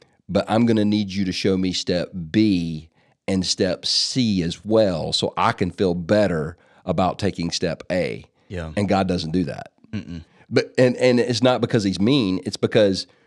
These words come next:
Speaker 1: we couldn't even comprehend step B or step C
Speaker 2: Yeah.
Speaker 1: where we are. We've gotta take that, we gotta take that first step. And what I, what I learned from that, Cole, as I was wrestling through this myself, is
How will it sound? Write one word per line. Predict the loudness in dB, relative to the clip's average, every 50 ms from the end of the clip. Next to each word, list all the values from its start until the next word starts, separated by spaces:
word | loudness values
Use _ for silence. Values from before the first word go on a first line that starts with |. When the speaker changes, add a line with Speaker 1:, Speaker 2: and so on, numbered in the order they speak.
| _ _ -4
Speaker 1:
we | 0 0 0
couldn't | 0 2 2 2 2 2 2
even | 0 0 0 0 0 -2
comprehend | -2 -4 -4 -2 -2 -2 -2 -2 -2 -2 0 0 2 2 2 2 0 0
step | -2 -2 -2 -2 -2 -2 -4 -2
B | -2 0 0 0
or | -2
step | -2 -2 -2 -2 -2 -2
C | -4 -2 -2 -2 -2 -4 -6 -10 -12 _ _ -12
Speaker 2:
Yeah. | -10 -8 -8 -8 -8 -12 -16 _ _
Speaker 1:
where | 2 2 4 4
we | 4 2 0
are. | 0 0 -2 -2 -6 -10 -8 -4
We've | -2 0 2
gotta | 2 2 2 2
take | 0 -2 -2 0 0
that, | -2 -4 -4 -8 _
we | -6 -4 0
gotta | 0 0 0
take | 0 -2 -4 -4
that | -4 -6 -8 -6
first | -2 -2 -2 0 0
step. | -2 -2 -2 0
And | 0 0 2
what | 2 2 2 2
I, | 2 2 0 -2 -4 -8 -16 -16 _ -4
what | 0 2 2 2
I | 2 0 0
learned | 0 0 2 2 2 4 4 2 0
from | -2 -2 -2 0 0 0
that, | 0 -2 -4 -4
Cole, | -2 0 0 2 2 0 -2 -2 -4
as | -2 0 2
I | 2
was | 2 2 0
wrestling | 0 0 0 0 0 -2 -4 -4
through | -2 -4 -4
this | -4 -6 -8
myself, | -8 -10 -6 -4 -4 -4 -4 -6 -12 -16 _ _ _ _ _ _ _ _ _ _ _ _ _ -4
is | -2 0 0 -2 -4